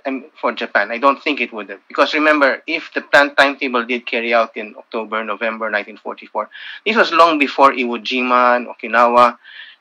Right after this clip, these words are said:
And the fighting would have been extremely severe. So there was no way. The Americans would not have landed in Japan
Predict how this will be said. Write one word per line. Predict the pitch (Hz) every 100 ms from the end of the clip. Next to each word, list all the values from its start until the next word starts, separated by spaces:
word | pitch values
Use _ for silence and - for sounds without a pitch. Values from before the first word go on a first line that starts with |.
| -
And | 156 156 143
the |
fighting | 147 175 190 196 180 160
would | 156
have | 139 131
been | 120 127
extremely | 117 - - 160 156
severe. | 131 - 120 139 131 95
So | - 139 135 123 117
there | 123 147
was | 156
no | 180 175
way. | 170 143
The | 123 127
Americans | 151 180 185 175 156 135
would | 117
not | 139 143
have | 135 113
landed | 117 117 117 113
in | 113
Japan | 110 - 117 110 104